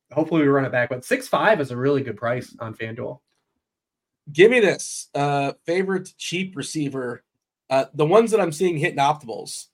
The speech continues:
Speaker 1: Oh,
Speaker 2: Uh,
Speaker 1: Jaden
Speaker 2: Wando-,
Speaker 1: Reed.
Speaker 2: Wando Robinson, uh, Jonathan Mingo, Demarcus Robinson. Who did you say?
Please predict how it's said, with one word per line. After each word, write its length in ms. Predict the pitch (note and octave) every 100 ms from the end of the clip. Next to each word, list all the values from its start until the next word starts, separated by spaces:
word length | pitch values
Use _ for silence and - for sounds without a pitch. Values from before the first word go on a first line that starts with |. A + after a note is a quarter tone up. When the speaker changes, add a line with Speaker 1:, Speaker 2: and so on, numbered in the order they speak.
| _
Speaker 1:
Oh, 80 | -
Speaker 2:
Uh, 80 | B2+
Speaker 1:
Jaden 200 | C3+ A#2
Speaker 2:
Wando-, 320 | C#3 - E3+
Speaker 1:
Reed. 80 | A#2+ _ _ _ _ _ C#3
Speaker 2:
Wando 380 | D3+ G3+ A3 F#3+
Robinson, 640 | E3 E3+ G3 G#3 A3 A3+ _ _ _ _ _ _
uh, 440 | C#3 C#3 C#3 C3+ B2+ _ C#3+
Jonathan 480 | D#3+ D#3 G3 G3
Mingo, 500 | F3 F#3 G3+ G#3+ A#3+ - _ _ _ _ _ _ -
Demarcus 580 | D3 D#3 D3 F3+ E3 C3
Robinson. 680 | C3 D3 G3 G#3 A#3 A#3+ A#3+ _ -
Who 80 |
did 120 | A#3+ G3
you 100 | A3+
say? 260 | A#3+ B3+